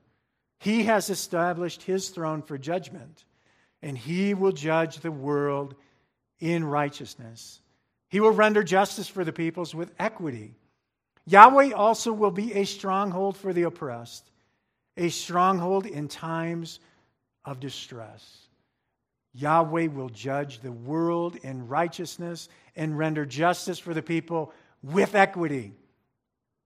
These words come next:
Yahweh has always been the standard for all law,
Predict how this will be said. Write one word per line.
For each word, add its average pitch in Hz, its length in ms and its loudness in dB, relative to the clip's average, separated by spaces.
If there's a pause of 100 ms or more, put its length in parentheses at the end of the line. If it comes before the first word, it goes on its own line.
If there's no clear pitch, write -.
(340)
Yahweh 190 500 10 (220)
has 180 240 -2
always 208 340 6
been 185 160 -2
the 175 80 -2
standard 175 420 -6
for 185 200 -8
all 170 240 4
law, 175 460 4